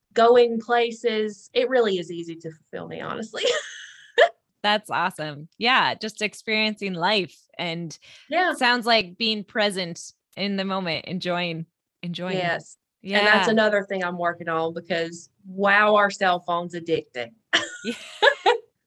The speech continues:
Speaker 2: Yes.
Speaker 1: It's bad.
Speaker 2: Yeah, I've definitely had to learn to put some boundaries on myself with my cell phone. <laughs> Along with that,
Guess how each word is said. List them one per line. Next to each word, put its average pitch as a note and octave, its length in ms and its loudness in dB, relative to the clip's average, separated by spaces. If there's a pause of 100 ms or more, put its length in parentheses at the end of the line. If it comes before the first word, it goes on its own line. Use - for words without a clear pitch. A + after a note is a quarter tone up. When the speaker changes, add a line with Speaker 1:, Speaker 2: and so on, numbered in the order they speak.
(800)
Speaker 2:
Yes. G3+ 460 4
Speaker 1:
It's C#4 260 0
bad. C4+ 540 6 (240)
Speaker 2:
Yeah, F#3+ 460 0
I've F3+ 220 -4
definitely G#3+ 340 -6
had G3+ 140 -2
to G#3 80 -2
learn F#3+ 300 -4
to F#3 100 -12
put - 220 -6
some F3 180 -6
boundaries D#3+ 760 -6 (1160)
on B3 200 4
myself A3 680 0
with G#3+ 240 -4
my F#3 160 -2
cell E3 240 -2
phone. D3 340 -6 (520)
<laughs> - 500 -6
Along A#3 300 2
with G#3 180 -2
that, E3 320 0